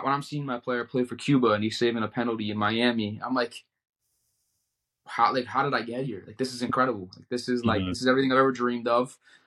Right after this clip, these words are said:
Speaker 1: I got goalkeepers playing, and, you know, when, when,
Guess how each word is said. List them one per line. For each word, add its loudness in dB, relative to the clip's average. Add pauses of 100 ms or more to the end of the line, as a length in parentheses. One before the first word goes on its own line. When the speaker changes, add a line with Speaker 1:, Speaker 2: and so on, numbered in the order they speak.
(120)
Speaker 1:
I -2
got 2 (120)
goalkeepers 0
playing, 0
and, -6 (240)
you -4
know, 4
when, 2
when, -8